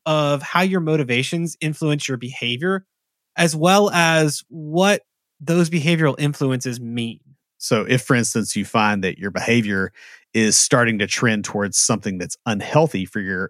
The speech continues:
Speaker 2: Enneagram type, the Enneagram can be a, a really good heuristic for figuring this out before you're, like, in the bottom of the pit.
Speaker 1: Yeah. Or on the other side, like I was mentioning earlier,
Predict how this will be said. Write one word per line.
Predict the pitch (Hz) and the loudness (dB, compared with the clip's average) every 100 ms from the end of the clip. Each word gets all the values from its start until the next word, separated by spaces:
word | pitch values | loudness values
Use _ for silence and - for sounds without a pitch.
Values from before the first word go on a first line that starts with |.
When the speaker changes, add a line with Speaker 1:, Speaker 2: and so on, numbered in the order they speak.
| - | 0
Speaker 2:
Enneagram | 127 104 90 85 82 | 2 2 0 -6 -6
type, | - 76 - _ _ _ _ _ _ _ | -8 -8 -10 _ _ _ _ _ _ _
the | 101 92 - | 0 0 2
Enneagram | 127 127 110 107 101 | 4 4 4 2 2
can | 113 | -2
be | 101 98 | 0 0
a, | 104 - 110 | -2 -4 -2
a | 104 | -2
really | 95 107 | 0 0
good | 90 101 90 | 0 0 0
heuristic | - 98 90 139 - 95 - - | -4 -4 0 2 2 -2 -6 -6
for | 123 | -6
figuring | 113 120 107 107 90 | -2 0 2 2 0
this | 82 82 - | -2 -4 -2
out | 113 107 90 _ _ _ _ _ _ - | 0 0 -2 _ _ _ _ _ _ -6
before | 113 - 117 | -2 2 2
you're, | 101 98 92 | 2 0 -4
like, | 87 92 | -8 -6
in | 95 | -2
the | |
bottom | 92 95 92 | 2 2 2
of | 85 | -6
the | 76 | -6
pit. | 110 - - _ _ _ _ _ _ | -6 -6 -10 _ _ _ _ _ _
Speaker 1:
Yeah. | 208 160 - | 0 0 2
Or | 185 190 160 - | 4 4 4 4
on | 151 | 4
the | 139 | 4
other | 185 196 | 4 2
side, | - 123 123 123 | 2 2 2 0
like | 120 131 | 0 2
I | 131 | 2
was | 131 120 - | 2 -2 -4
mentioning | 123 - 120 | -4 -2 -4
earlier, | 123 170 202 127 120 | 0 2 4 4 2